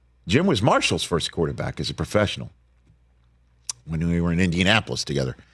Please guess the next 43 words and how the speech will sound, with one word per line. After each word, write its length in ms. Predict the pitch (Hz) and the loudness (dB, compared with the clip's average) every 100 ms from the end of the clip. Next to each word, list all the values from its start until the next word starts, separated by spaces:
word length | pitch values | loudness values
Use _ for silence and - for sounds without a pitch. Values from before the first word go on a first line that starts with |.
| _ _ - | _ _ -2
And, 220 | 101 107 | 2 6
uh, 220 | 104 104 | 6 6
I 100 | 104 | 6
said 240 | 101 147 127 | 4 2 2
to 60 | |
him, 80 | 101 | 4
"You 80 | 101 | 4
gotta 120 | 110 | 4
come 200 | - 101 | 2 0
home. 180 | 78 64 _ _ _ - | 0 -6 _ _ _ -2
Come 180 | 139 110 | 2 2
home." 160 | 85 - _ | 0 -4 _
And 80 | 98 | 2
he 80 | 113 | 2
just 160 | 107 - | 2 2
smiled 400 | 120 127 135 120 | 4 6 6 4
at 100 | 101 | 2
me 100 | 101 | 2
and 120 | 95 | 4
ran 180 | 95 85 | 4 2
off. 260 | 69 - _ _ | 0 -6 _ _
<laughs> 120 | - | -6
And 1300 | 170 151 - - _ _ _ _ _ _ - 104 107 | -2 -4 -6 -18 _ _ _ _ _ _ 0 4 6
I'm 160 | 110 | 6
like, 260 | 107 107 - | 6 4 2
"All 80 | 69 | 2
right, 200 | 143 110 | 4 4
I'll 100 | 135 | 4
take 220 | 143 120 | 2 2
that 120 | 107 | 2
as 120 | 78 | 2
a 40 | 82 | 2
yes." 380 | 71 65 - - - - _ 110 | 0 -2 -6 -12 -20 -20 _ -2
<laughs> 500 | 98 - - _ - | -2 -2 -10 _ 2
Honestly, 380 | 143 117 98 - - - - - | 2 2 0 -2 -10 -20 -8 0
that's 240 | 139 147 | 0 2
the 100 | 175 | 2
way 180 | 143 139 | 4 4
the 80 | 113 | 2
state 280 | - 139 | 2 2
of 80 | 113 | 2
Michigan 420 | 123 120 113 104 | 2 2 2 4
was. 460 | 95 117 76 - - | 4 4 4 -2 -4